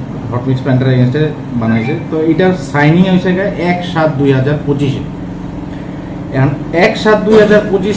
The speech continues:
থেকে আজকে বিগত এগারো দিন সে সেই অর্ডারে বুড়া আঙ্গুল দেখায়া এখন পর্যন্ত সেটা কন্টিনিউ করে যেতেছে। আমার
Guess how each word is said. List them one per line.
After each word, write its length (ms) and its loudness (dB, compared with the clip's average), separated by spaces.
থেকে 160 0
আজকে 280 0
বিগত 480 0
এগারো 360 6
দিন 160 2
সে 420 2
সেই 160 6
অর্ডারে 480 4
বুড়া 220 4
আঙ্গুল 420 4
দেখায়া 480 2
এখন 400 2
পর্যন্ত 460 2
সেটা 380 0
কন্টিনিউ 440 4
করে 160 4
যেতেছে। 360 -2
আমার 320 4